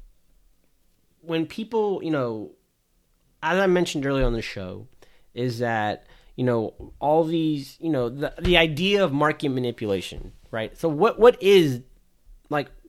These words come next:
how do you consider, like, the idea of market manipulation? Well, according to the S E C, I have this pulled up right now. Market manipulation is the intention-, intentional or willful con-, conduct designed to deceive or defraud investors by controlling or artificially affecting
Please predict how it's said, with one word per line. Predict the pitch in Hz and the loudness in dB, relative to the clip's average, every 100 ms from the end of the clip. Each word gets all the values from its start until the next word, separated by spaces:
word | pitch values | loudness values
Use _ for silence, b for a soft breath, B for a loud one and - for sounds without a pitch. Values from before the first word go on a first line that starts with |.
| - | -14
how | - 202 | 0 0
do | |
you | 226 | 0
consider, | 190 175 175 160 147 | -2 -4 -4 -4 -6
like, | 120 139 127 | -4 -4 -2
the | 131 | -4
idea | 113 117 113 | -4 -4 -4
of | 107 | -4
market | 104 - | -6 -6
manipulation? | 95 90 - 78 - - | -8 -8 -10 -16 -14 -6
Well, | 175 175 139 143 B B B | 2 2 2 -2 B B B
according | 147 220 247 202 | -4 4 4 4
to | |
the | 180 | 2
S | 156 - | 2 0
E | 147 | -6
C, | - 110 | -6 -4
I | 131 | -2
have | 156 | -2
this | 139 | -6
pulled | - 117 | -4 -2
up | 113 101 | -2 -2
right | 110 101 | -6 -4
now. | 104 95 101 b b b b b b b b | -8 -8 -10 b b b b b b b b
Market | 135 170 208 240 | 4 6 6 4
manipulation | 214 180 156 127 117 120 117 | 6 4 4 0 0 -4 -4
is | 127 120 | -4 -2
the | 131 | 0
intention-, | 123 - - - 190 196 - - | 0 -4 -8 0 2 0 -8 -6
intentional | 147 143 - 196 - 226 214 | -2 0 0 -2 0 -2 -2
or | 151 139 | 0 0
willful | 127 139 151 180 | 0 0 0 -4
con-, | 170 143 - - _ _ _ - | -4 -6 -8 -18 _ _ _ -2
conduct | 165 156 113 92 - - _ _ _ _ - | 2 2 0 -4 -8 -20 _ _ _ _ -4
designed | 135 120 143 160 175 | -2 2 2 4 4
to | 151 | 2
deceive | 127 113 - 151 160 185 | 0 -4 -4 -4 -4 -2
or | 170 | -2
defraud | 139 131 - 131 131 131 | -2 -6 -2 2 2 2
investors | 107 110 104 - 87 90 | -2 -4 -6 -8 -12 -12
by | - 104 | -10 -8
controlling | - 104 - 127 139 156 | -8 -10 -4 -2 0 0
or | 135 - | 0 0
artificially | 123 139 135 131 131 - 110 | 0 0 -2 -4 -4 -4 -8
affecting | - - 135 135 - 95 92 | -8 -6 -6 -6 -10 -10 -10